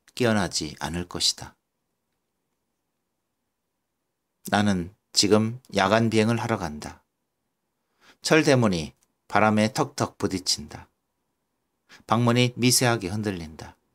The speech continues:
들고양이가 공터를 휘젓고 내달리는 소리가 요란하다.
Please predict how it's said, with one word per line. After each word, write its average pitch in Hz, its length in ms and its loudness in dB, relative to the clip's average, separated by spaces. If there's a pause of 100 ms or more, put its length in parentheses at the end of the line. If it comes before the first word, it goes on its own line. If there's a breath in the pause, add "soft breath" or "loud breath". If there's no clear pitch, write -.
(960 loud breath)
들고양이가 123 840 4
공터를 123 440 2
휘젓고 113 720 -4 (120)
내달리는 98 520 0
소리가 113 500 -2 (100)
요란하다. 90 640 -6